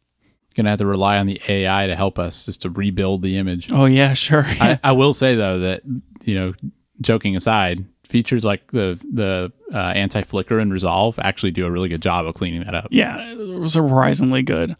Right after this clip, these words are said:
Speaker 2: I have had some issues in resolve where I do the, and the, like, the flicker removal thing, and it, uh, like, it ghosts,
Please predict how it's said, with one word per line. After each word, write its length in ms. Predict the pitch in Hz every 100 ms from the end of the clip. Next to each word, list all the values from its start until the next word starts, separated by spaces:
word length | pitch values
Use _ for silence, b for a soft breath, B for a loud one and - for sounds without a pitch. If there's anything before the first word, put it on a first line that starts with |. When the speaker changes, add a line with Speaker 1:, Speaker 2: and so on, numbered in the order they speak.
| b
Speaker 2:
I 60 | 160
have 240 | 147 180 -
had 180 | 156
some 160 | - 131
issues 320 | 123 131 123
in 80 | 123
resolve 420 | 120 127 123 120
where 120 | 120 120
I 80 |
do 240 | 120 123 120
the, 280 | 120 117 131
and 180 | 120 120
the, 120 | - 170
like, 200 | 120 139
the 180 | 131
flicker 320 | 127 - 135 139
removal 400 | 139 139 143 139
thing, 380 | 151 156 160 B B B B _
and 340 | 139 131 120 117
it, 140 | 123
uh, 280 | 127 - - -
like, 260 | 165 120 - _ _
it 100 | - - -
ghosts, 680 | 127 123 - - - -